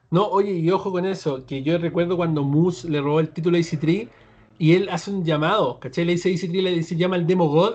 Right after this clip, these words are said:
y él hace un llamado y le dice, "La próxima vez las bubles las pongo yo". ¿Cachai, no? Entonces es como, es como, claramente es Chris Jericho, pues, ¿cachai? Entonces,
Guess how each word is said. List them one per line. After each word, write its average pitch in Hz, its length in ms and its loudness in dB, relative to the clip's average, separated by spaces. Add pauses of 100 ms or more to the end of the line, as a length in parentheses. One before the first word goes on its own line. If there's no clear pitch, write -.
y 165 120 2
él 175 80 2
hace 180 200 -2
un 170 60 -2
llamado 160 300 0
y 180 40 -2
le 175 80 0
dice, 170 180 -4
"La 147 80 -2
próxima 165 340 -2
vez 170 140 2
las 147 200 0
bubles 180 300 2
las 165 140 -2
pongo 147 300 -2
yo". 135 200 -2 (500)
¿Cachai, 170 400 2
no? 175 200 4
Entonces 170 420 0
es 165 80 0
como, 160 540 4 (320)
es 165 120 -4
como, 180 360 0
claramente 247 480 0
es - 60 -12
Chris 233 180 -4
Jericho, 220 340 0
pues, 127 160 -10
¿cachai? 170 380 -2
Entonces, 175 540 -6